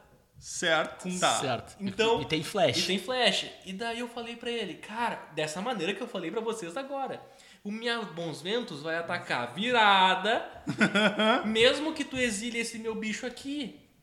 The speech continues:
Speaker 1: Certo.
Speaker 2: Eu falei umas três, quatro vezes essa frase, cara.
Speaker 3: Nessa hora, a minha cabeça tava dentro da minha camiseta já.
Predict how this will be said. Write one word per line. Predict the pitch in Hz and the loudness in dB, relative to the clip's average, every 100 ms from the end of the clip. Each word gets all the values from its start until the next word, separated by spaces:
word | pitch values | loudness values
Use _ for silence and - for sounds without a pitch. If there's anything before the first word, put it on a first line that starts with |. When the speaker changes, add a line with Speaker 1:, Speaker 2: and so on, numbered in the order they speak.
| - | -16
Speaker 1:
Certo. | - 160 143 | -6 0 2
Speaker 2:
Eu | 214 | 2
falei | 277 254 302 | 0 -2 -2
umas | 311 302 | -4 -6
três, | - 277 320 311 | -4 -4 -4 -2
quatro | 269 269 269 | -2 -2 -4
vezes | 233 240 226 | -4 -4 -2
essa | 226 208 | -4 -6
frase, | 202 202 185 170 160 | -6 -4 -2 -4 -6
cara. | 156 139 127 | -4 -2 0
Speaker 3:
Nessa | 127 160 - 156 | 4 4 4 4
hora, | 139 151 123 | 6 6 6
a | 123 | 4
minha | 131 143 | 0 0
cabeça | - 127 143 165 | 2 4 2 2
tava | 156 127 | 2 2
dentro | 143 | 2
da | 165 | -2
minha | |
camiseta | - 185 156 113 101 | -2 -2 -2 -4 -4
já. | 98 | -8